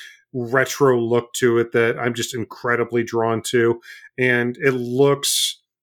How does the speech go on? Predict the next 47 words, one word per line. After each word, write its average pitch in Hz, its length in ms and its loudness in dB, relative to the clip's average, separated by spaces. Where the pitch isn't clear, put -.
uh, 175 160 2
like, 175 260 2
even 226 280 0
just 147 240 0
from 147 320 0
the 135 280 0
gameplay 135 500 2
footage, 117 840 0
it, 147 220 4
uh, 143 240 0
there's 156 200 0
something 208 320 2
about 135 340 2
that 127 200 2
that - 260 -4
just 135 200 -6
looks 135 500 2
like 131 220 0
it 135 120 -2
controls 123 640 0
tightly. 151 560 -4
I 131 80 4
don't 143 100 2
know 143 160 4
if 143 100 -2
it 156 60 4
was, 131 160 4
again, 131 260 2
just 127 140 -4
kind 139 200 -2
of 120 60 -4
the 127 180 -4
buttery 131 320 2
smooth 131 440 2
transition 127 800 0
of 135 140 0
the 127 80 0
camera 127 480 0
going 127 300 4
from 123 180 -2
the 123 60 2
isometric 123 640 -2
viewpoint 123 480 0
to - 80 -10
over 120 240 0
the 113 80 -4
shoulder. 127 560 2